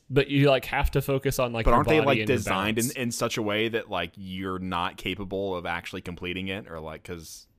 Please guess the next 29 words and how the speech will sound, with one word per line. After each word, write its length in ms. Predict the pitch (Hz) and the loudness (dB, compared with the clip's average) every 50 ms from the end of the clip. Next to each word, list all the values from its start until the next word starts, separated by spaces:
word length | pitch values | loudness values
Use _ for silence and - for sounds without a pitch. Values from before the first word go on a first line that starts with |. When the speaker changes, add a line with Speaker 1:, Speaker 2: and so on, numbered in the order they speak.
| _ _ _ _ _ | _ _ _ _ _
Speaker 1:
No, 100 | 180 214 | 2 4
Speaker 2:
that's 80 | 269 311 | 4 2
how 40 | 262 | 0
they 80 | 180 175 | -4 -8
make 120 | 175 170 | -8 -8
Speaker 1:
you 60 | 170 175 | -8 -8
can 80 | - | -6
Speaker 2:
money? 80 | 175 233 | -6 -4
Speaker 1:
complete 240 | 214 - 214 214 185 | -2 0 0 0 -2
it. 160 | - - _ _ _ _ _ _ _ - | -2 -8 _ _ _ _ _ _ _ -12
No. 220 | 175 190 190 175 139 - - | -10 -8 -8 -8 -10 -14 -16
Speaker 2:
Oh, 100 | - 82 87 | -16 -16 -16
okay. 180 | - - 87 - _ _ _ _ _ _ _ _ _ _ - | -16 -16 -18 -20 _ _ _ _ _ _ _ _ _ _ 4
Speaker 1:
No, 200 | 226 277 240 208 | 6 6 8 6
it's 120 | 202 - | 6 4
not 80 | 254 269 | 2 2
Speaker 2:
Well, 80 | 262 | 2
Speaker 1:
like 100 | 262 247 - | 2 2 0
Speaker 2:
but 80 | 240 - | 4 4
Speaker 1:
a, 40 | 214 | 4
it's 120 | 208 - | 4 4
not 100 | 254 262 | 2 2
like 160 | 277 269 247 240 | 2 2 2 4
a 60 | 185 | 2
game. 580 | 151 117 - 131 139 180 180 151 127 135 151 156 - | 4 4 4 4 4 4 4 4 2 0 0 0 2
Like, 240 | 160 160 160 - | 2 2 2 2
you 60 | 165 160 | 2 4
buy 280 | 123 143 160 175 147 113 | 4 4 4 4 4 0
'em. 260 | 95 78 80 87 | 0 -2 -4 -6